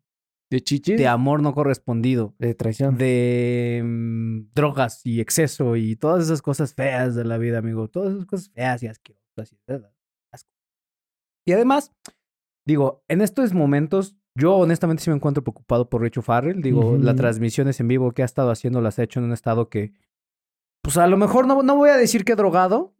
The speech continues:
Speaker 2: ¿no? Aunque se mostraba que estaba fumando mota, pero sí se encontraba en un estado emocionalmente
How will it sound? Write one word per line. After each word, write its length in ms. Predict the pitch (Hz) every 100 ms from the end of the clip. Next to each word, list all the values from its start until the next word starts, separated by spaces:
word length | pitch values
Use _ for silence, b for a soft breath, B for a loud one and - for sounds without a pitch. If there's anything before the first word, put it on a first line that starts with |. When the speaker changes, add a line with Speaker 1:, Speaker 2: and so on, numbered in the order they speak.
| 196 -
Speaker 2:
¿no? 120 | 160
Aunque 220 | 156 123 135
se 100 | 127
mostraba 300 | 123 - 143
que 40 |
estaba 160 | - 135
fumando 360 | 131 127 127
mota, 420 | 139 156 147 160 _ _ _ _ -
pero 400 | 233 226 220 247
sí 160 | 180
se 80 | 180
encontraba 420 | 180 160 143 151
en 40 | 151
un 120 | 151
estado 280 | 143 143 139
emocionalmente 1160 | 131 117 120 123 123 123 117 127 113 107 98